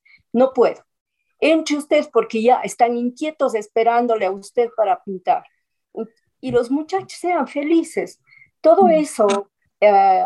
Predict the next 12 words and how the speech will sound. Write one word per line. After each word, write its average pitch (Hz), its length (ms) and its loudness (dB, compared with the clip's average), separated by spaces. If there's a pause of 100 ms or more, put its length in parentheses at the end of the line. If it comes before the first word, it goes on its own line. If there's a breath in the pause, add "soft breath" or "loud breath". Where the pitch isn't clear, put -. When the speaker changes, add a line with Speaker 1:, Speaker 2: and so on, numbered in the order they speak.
Speaker 1:
había, 233 360 -4
les 208 400 -6
enseñaba 254 600 -2
también 247 420 -4
a 214 60 -4
los 196 180 -12
muchachos 220 460 -8
que 233 80 -4
eran 214 200 0
más 196 200 -4
grandes 220 540 0 (120)
a, 175 420 0